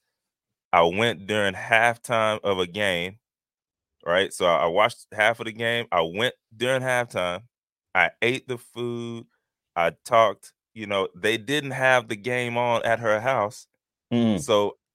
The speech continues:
Speaker 1: I packed up another plate, and then I dipped out before it got dark.
Speaker 2: <laughs>
Speaker 1: Dipped
Speaker 2: Yeah,
Speaker 1: out, man.
Speaker 2: listen.
Speaker 1: I got up out of
Speaker 2: Look,
Speaker 1: there.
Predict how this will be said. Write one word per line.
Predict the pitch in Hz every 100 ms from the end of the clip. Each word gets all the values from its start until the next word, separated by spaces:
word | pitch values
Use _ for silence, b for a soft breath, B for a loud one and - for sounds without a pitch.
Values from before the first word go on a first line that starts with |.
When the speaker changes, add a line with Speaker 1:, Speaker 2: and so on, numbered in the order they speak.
| _ _ _ _ -
Speaker 1:
I | 101
packed | - - 131 127 -
up | 120 127
another | 120 123 117
plate, | 113 156 139 123 - _ 107
and | 98
then | 104 -
I | 110
dipped | 104 120 113 113
out | 107 170
before | 190 123 127
it | 101
got | - 82 123
dark. | 131 -
Speaker 2:
<laughs> | 135 - 113 131 - 120 - - - - 107
Speaker 1:
Dipped | 127 156 123
Speaker 2:
Yeah, | 104
Speaker 1:
out, | 131 113
man. | 98 107
Speaker 2:
listen. |
Speaker 1:
I | 107
got | 104 113
up | 110 117
out | 113
of | 104
Speaker 2:
Look, |
Speaker 1:
there. | 104